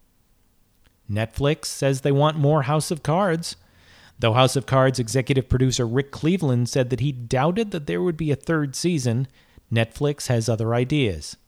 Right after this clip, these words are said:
At Film Independent's two thousand thirteen conference, Netflix's Ted Sarandos said, quote,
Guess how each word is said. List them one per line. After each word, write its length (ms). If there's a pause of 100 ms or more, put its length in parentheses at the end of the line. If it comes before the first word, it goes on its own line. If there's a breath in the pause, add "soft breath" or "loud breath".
(640 soft breath)
At 100
Film 320
Independent's 680
two 160
thousand 380
thirteen 440
conference, 600 (380 loud breath)
Netflix's 640
Ted 320
Sarandos 640
said, 460
quote, 380